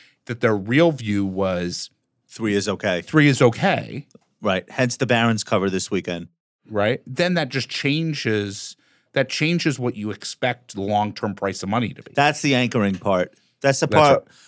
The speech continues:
Speaker 2: where people just start getting comfortable with the idea that inflation's gonna run faster and hotter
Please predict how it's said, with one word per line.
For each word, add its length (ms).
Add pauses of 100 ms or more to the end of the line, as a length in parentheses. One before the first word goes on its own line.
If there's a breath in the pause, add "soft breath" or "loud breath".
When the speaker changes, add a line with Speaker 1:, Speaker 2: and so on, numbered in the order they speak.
(120 soft breath)
Speaker 2:
where 640
people 460
just 500
start 400
getting 540
comfortable 440
with 140
the 100
idea 640 (440)
that 120
inflation's 580
gonna 200
run 240
faster 480
and 100
hotter 480